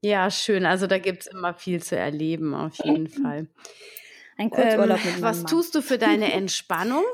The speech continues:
Speaker 2: Das ist,
Speaker 1: bei
Speaker 2: das
Speaker 1: vier
Speaker 2: ist natürlich
Speaker 1: Kindern?
Speaker 2: jetzt schon wirklich High-End, ne? <laughs> Aber das muss ich mal kurz sagen, weil es steht
Speaker 1: Ach,
Speaker 2: uns
Speaker 1: wie
Speaker 2: jetzt kurz
Speaker 1: schön.
Speaker 2: bevor.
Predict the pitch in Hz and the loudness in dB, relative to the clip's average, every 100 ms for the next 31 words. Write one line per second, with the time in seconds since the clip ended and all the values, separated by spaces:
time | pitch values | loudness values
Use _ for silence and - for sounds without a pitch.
0 | - 247 226 269 - 233 233 214 233 - | -4 -6 -6 -10 -6 -6 0 2 0 -2
1 | 262 254 240 302 208 - 202 190 190 185 | 0 2 4 4 0 -2 -4 -2 -4 -6
2 | 185 - 190 185 180 220 240 196 277 254 | -6 -2 0 2 2 0 -2 -4 -2 -4
3 | - 285 262 _ _ _ _ _ - - | 0 -2 -2 _ _ _ _ _ -12 -2
4 | 220 202 220 220 240 233 233 202 202 - | -2 0 -2 -2 0 0 -2 -4 -6 -2
5 | 202 226 202 190 180 226 214 190 175 - | 0 2 0 0 -2 -2 -2 -2 -4 -2
6 | - 165 226 220 190 180 175 | -2 0 0 0 0 0 -2